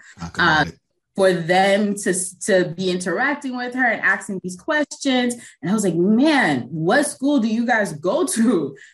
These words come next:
Speaker 2: Um, and so she told me the name of the school, and I, like, she was like, "Come visit." I went, I visited, I met the principal, who was a Haitian American woman.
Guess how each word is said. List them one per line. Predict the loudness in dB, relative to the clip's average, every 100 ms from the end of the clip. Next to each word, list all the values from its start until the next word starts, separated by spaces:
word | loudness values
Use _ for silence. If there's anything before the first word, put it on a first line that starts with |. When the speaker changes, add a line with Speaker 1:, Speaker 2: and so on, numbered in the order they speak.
| _ -6
Speaker 2:
Um, | -4 -2 -6 -8
and | -6
so | -4
she | -6 -4
told | -2 -2
me | -2
the | -4
name | -4
of | -6
the | -6
school, | -8 -6 -2 0 0
and | -2 -2
I, | -2 -4
like, | -6 -8
she | -6 -6
was |
like, | -6 -6
"Come | 0 2 2
visit." | 2 -2 -2 -8 -6
I | -6
went, | -6 -6 -6 -8 -8
I | -8
visited, | -6 -6 -6 -4 -4 -6 -8 _ _ -4
I | -2
met | -2 -4 -6
the | -4
principal, | -2 -2 -4 -4 -2
who | 0 0
was | -2 -2 -2 -4
a | -4
Haitian | -2 -4 -6 -6
American | -4 -6 -8 -6 -4
woman. | -2 -2 -4 -6